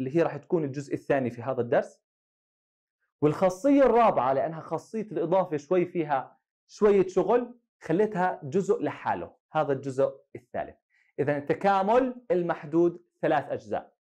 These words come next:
أول جزء اللي هو قاعدة التكامل المحدود، تعويض الحد العلوي ناقص السفلي.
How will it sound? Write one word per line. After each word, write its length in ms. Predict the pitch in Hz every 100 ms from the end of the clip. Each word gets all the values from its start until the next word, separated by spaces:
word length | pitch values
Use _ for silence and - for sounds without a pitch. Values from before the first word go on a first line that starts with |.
| _
أول 300 | 202 196 151
جزء 360 | 143 120 107 - _ _ _
اللي 120 | 120
هو 100 | 147
قاعدة 500 | 135 - 196 147 120 117
التكامل 380 | 120 120 139 135
المحدود، 400 | 120 120 131 165
تعويض 360 | - 104 123
الحد 280 | 123 120 127
العلوي 260 | 120 120 113
ناقص 180 | 117 -
السفلي. 500 | - 143 240 254